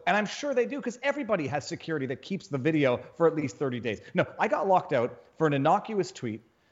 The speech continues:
uh, talking to, uh, Matt Gertz from Media Matters, saying, Dude, y-, you had a sixteen thread tweet with yourself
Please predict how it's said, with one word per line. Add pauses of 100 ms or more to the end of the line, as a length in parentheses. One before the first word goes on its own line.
(140)
uh,
talking
to, (260)
uh,
Matt
Gertz
from
Media
Matters, (260)
saying, (340)
Dude,
y-,
you
had
a
sixteen
thread
tweet
with
yourself